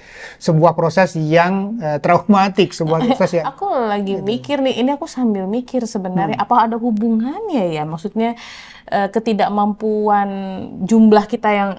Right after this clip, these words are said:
Speaker 2: bangsa kita yang banyak ini gitu ya,
Speaker 1: Hmm.
Speaker 2: ketidakmampuan membaca fungsionalnya tadi itu,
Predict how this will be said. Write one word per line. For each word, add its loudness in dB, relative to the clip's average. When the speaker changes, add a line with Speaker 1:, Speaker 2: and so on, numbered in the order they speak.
Speaker 2:
bangsa 2
kita 0
yang 2
banyak 2
ini 2
gitu -6
ya, -6
Speaker 1:
Hmm. -8
Speaker 2:
ketidakmampuan -2
membaca -4
fungsionalnya -4
tadi -4
itu, -4